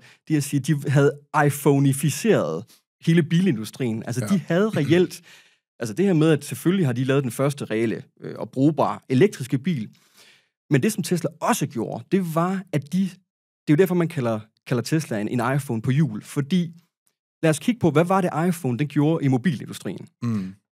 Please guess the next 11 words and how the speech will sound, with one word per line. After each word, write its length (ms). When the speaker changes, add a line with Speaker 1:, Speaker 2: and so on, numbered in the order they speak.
Speaker 1:
I 60
mobilindustrien, 640
der 60
tog 400
iPhone, 540
øh, 340
en, 140
de, 280
de 80
gamle 240
Nokia-mobiler, 720